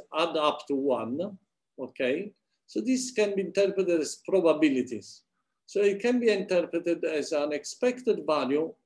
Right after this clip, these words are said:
over some probability distribution, which in this case is, uh, uh, T divided by U plus D, or U divided by U plus D,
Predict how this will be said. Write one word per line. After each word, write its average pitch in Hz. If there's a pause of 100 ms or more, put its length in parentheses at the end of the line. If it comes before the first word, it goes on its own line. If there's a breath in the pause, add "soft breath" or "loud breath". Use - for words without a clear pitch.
(200)
over 151
some 147
probability 160
distribution, 147 (560)
which 143
in 147
this 156
case 135
is, 131
uh, 131 (160)
uh, 127 (100)
T 135
divided 123
by 117
U 123
plus 107
D, 127
or 110
U 123
divided 110
by 113
U 117
plus 107
D, 131